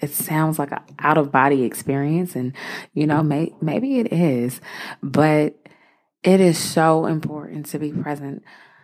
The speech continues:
You know, one thing that I found is that I've had unrealistic expectations of others. And I say unrealistic because I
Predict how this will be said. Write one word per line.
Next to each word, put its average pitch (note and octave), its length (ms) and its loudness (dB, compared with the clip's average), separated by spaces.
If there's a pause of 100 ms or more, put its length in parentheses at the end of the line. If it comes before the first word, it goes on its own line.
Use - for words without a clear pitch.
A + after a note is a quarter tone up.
(240)
You F3+ 120 4
know, D#3+ 120 6
one F#3+ 260 2
thing G#3 220 2
that D3+ 100 0
I C#3 120 -2
found - 680 -10 (880)
is C#3+ 160 -4
that C3+ 460 0
I've F3 360 2
had C#3 460 -8 (100)
unrealistic E3 760 4
expectations C#3+ 920 -4
of - 160 -2
others. - 600 -6 (880)
And D3+ 600 2 (220)
I D3+ 140 -2
say F3+ 420 2
unrealistic D3+ 1040 -2
because C#3+ 680 -2 (460)
I G#3+ 320 2